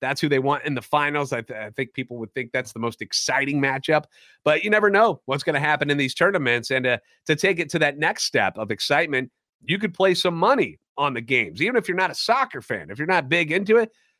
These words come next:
putting money on just about anything <laughs> makes that game or that match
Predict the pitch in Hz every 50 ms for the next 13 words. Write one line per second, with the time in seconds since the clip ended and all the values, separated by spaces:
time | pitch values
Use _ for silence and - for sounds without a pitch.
0 | _ _ _ - 277 302 240 196 196 202 214 214 214 208 180 165 156 180 175 -
1 | 170 156 139 139 - _ 160 170 185 202 196 220 202 208 208 220 202 - - 170
2 | - 233 196 190 202 170 214 175 185 190 196 185 - - - _ _ _ _ _
3 | _ _ 113 131 160 170 180 175 147 156 160 165 175 165 151 139 143 147 151 139
4 | 143 151 143 143 139 -